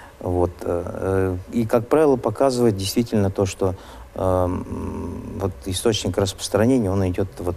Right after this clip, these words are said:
э, вич-инфекция через, э, э, коллективное потребление внутривенно, и, соответственно, там вич-инфекция. Вот.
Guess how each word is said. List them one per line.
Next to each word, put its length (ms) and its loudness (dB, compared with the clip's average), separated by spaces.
э, 160 -2
вич-инфекция 720 0
через, 460 0
э, 640 -2
э, 260 0
коллективное 560 2
потребление 760 0
внутривенно, 580 2
и, 40 -2
соответственно, 640 -2
там 220 -2
вич-инфекция. 840 -2
Вот. 380 -2